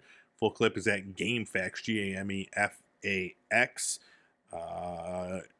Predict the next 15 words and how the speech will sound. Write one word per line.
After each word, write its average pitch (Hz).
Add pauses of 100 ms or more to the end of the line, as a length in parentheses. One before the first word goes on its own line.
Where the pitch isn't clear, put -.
(360)
he's 110
over 95
on 90
Twitch, -
full -
clip -
underscore 98
F 104 (180)
L. 113 (1400)
You 110
can 104
find 104
our 95
podcast, 117
this 143